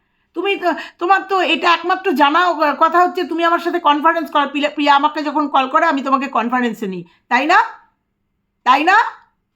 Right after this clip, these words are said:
যেমন তুমি, আহ, কল্পনার সঙ্গে রাত দিন, আহ, ফোনে ক-, গল্প, গল্প করছো নাকি? মনের কথাটা বেরিয়ে যাচ্ছে যে প্রিয়ার সাথে আমার ফোনে কথা হয়, মনের কথা না? আচ্ছা, আহ, Google ম্যাপে গিয়ে দেখুন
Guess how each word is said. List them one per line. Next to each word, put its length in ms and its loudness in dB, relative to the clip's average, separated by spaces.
যেমন 280 0
তুমি, 400 0
আহ, 180 2
কল্পনার 360 2
সঙ্গে 220 0
রাত 240 4
দিন, 260 0
আহ, 360 2
ফোনে 240 2
ক-, 300 4
গল্প, 440 0
গল্প 280 0
করছো 420 0
নাকি? 520 -2
মনের 300 2
কথাটা 380 2
বেরিয়ে 300 -2
যাচ্ছে 440 -4
যে 100 -6
প্রিয়ার 280 0
সাথে 200 -6
আমার 180 2
ফোনে 240 -2
কথা 200 2
হয়, 260 0
মনের 320 0
কথা 220 2
না? 300 2
আচ্ছা, 440 -4
আহ, 500 -2
Google 440 2
ম্যাপে 360 0
গিয়ে 400 2
দেখুন 640 0